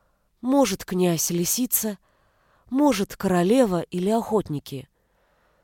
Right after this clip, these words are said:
Мой отец попросил короля Властимира дать мне развод.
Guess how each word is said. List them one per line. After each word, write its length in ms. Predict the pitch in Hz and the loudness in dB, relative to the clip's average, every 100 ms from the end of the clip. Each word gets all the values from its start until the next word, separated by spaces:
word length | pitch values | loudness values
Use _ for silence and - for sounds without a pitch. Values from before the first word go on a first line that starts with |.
| _ | _
Мой 260 | - 262 247 | 2 6 6
отец 380 | 240 - 254 - | 4 -2 -2 -4
попросил 500 | 202 226 214 233 220 | -4 -2 -2 0 0
короля 380 | 220 220 214 214 | 0 0 0 0
Властимира 680 | 214 - - 214 233 220 | -2 -4 -6 -2 0 0
дать 300 | 190 208 214 | 0 -2 -2
мне 160 | 208 220 | -2 0
развод. 540 | 220 196 185 147 - | -2 -4 -4 -6 -10